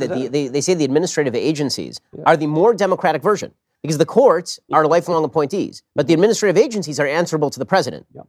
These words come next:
Speaker 1: Right? So, so th-, this is literally what it says in the, in the dissenting opinion. So in their opinion, the way the government should work is that every four years we should elect our dictator,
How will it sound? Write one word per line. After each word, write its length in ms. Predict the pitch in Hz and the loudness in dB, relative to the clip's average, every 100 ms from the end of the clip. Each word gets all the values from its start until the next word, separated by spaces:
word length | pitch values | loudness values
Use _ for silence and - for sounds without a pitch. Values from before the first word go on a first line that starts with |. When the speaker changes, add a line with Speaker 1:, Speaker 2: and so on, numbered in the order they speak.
| _ _ 170 | _ _ 0
Speaker 1:
Right? 120 | 147 156 | 2 4
So, 160 | 175 | 4
so 140 | 165 180 | 2 -2
th-, 180 | 175 208 | -2 2
this 120 | 220 | 2
is 120 | 160 | 2
literally 300 | 208 285 214 | 2 4 4
what 80 | 156 | 2
it 60 | 147 | 2
says 280 | 247 120 101 | 2 0 -2
in 140 | 135 | -2
the, 120 | 151 | 0
in 80 | 117 | 2
the 60 | 156 | 0
dissenting 300 | 135 151 147 | 0 -4 -4
opinion. 300 | 143 226 98 _ _ | -2 -2 -4 _ _
So 140 | - | 0
in 160 | 147 147 | 2 4
their 180 | 196 233 | 4 4
opinion, 300 | 165 175 120 | 2 0 0
the 60 | 117 | 2
way 120 | 151 | 2
the 80 | 214 | 2
government 280 | 139 147 151 | 0 0 -2
should 100 | 139 | -4
work 200 | 104 107 | -4 -4
is 60 | |
that 100 | 127 | -6
every 180 | 143 165 | -2 -2
four 180 | 180 180 | 0 0
years 260 | 135 117 117 | 0 -4 -4
we 60 | 135 | -6
should 120 | - | -4
elect 200 | 123 143 | -2 0
our 60 | 165 | 0
dictator, 420 | 101 - - | -2 -8 -12